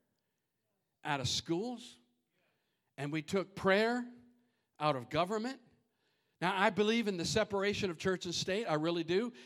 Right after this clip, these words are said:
In other words, hey, state, stay out of my church. That's what the founders meant.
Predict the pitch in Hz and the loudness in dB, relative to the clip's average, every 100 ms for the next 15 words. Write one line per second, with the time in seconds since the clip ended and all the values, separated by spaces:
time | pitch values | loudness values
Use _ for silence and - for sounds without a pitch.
0 | - 151 175 175 180 190 - - _ 208 | -4 -2 0 2 2 0 -4 -12 _ -2
1 | 185 127 _ - - 196 233 - _ - | -2 -6 _ -8 0 0 0 -10 _ -10
2 | - 196 175 170 165 165 202 147 - - | -2 2 2 2 -2 0 0 0 -4 -20
3 | _ _ _ _ _ _ _ _ _ _ | _ _ _ _ _ _ _ _ _ _
4 | _ _ _ _ _ _ _ _ _ _ | _ _ _ _ _ _ _ _ _ _
5 | _ _ _ _ _ _ _ _ _ _ | _ _ _ _ _ _ _ _ _ _
6 | _ _ _ _ _ _ _ - 254 311 | _ _ _ _ _ _ _ 4 6 6
7 | - 214 233 226 190 - 214 190 160 151 | 0 2 2 2 4 8 8 6 2 -2
8 | 120 175 311 131 143 - | -2 2 2 0 -10 -14